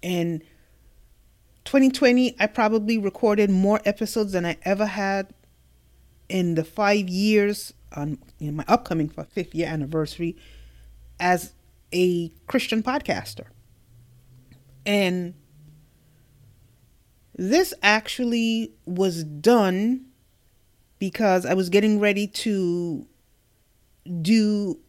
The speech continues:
an episode, which is the original episode entitled The Origin of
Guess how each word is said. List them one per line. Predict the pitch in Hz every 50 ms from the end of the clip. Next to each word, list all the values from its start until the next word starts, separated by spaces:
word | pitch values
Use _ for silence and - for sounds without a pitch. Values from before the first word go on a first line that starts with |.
| _ _ _ _ _ - -
an | 180 185
episode, | 226 262 262 285 254 - - 202 190 185
which | 180 180 - 190
is | 175 170 165
the | 165 170 165 165 160 156 - - -
original | 175 165 160 160 165 214 311 285 277 262 226 196 175 -
episode | 165 165 - - 160 - - 170 165 160 156 151 151 - _ _ _ _ _ _ _ _ _ _ -
entitled | 175 175 165 - - 190 170 170 175 170 170 165
The | 175 156 - - -
Origin | - 180 208 226 240 233 202 214 202 190
of | 175 160